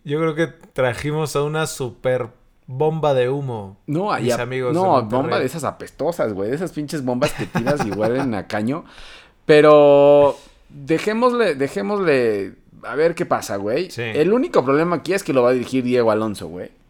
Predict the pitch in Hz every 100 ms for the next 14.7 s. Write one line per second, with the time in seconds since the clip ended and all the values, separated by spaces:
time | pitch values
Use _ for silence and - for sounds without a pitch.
0 | _ _ _ _ _ _ _ _ 175 226
1 | 185 147 151 196 208 - 151 90 - 139
2 | 190 190 175 190 - 123 170 175 180 208
3 | 226 214 208 202 165 170 202 208 190 196
4 | 165 139 131 135 165 170 143 139 151 160
5 | 127 107 95 95 127 - 139 131 127 131
6 | 254 269 349 - 139 151 202 226 226 208
7 | 233 220 160 120 - 147 135 143 117 143
8 | - 214 - - 135 180 247 262 - -
9 | - - 175 175 151 151 135 98 - 117
10 | 120 131 127 - - - 151 143 139 123
11 | 127 120 123 131 131 101 101 101 - _
12 | _ _ _ _ _ _ _ 135 131 127
13 | 151 170 180 135 120 113 - 120 117 113
14 | 113 110 110 110 107 104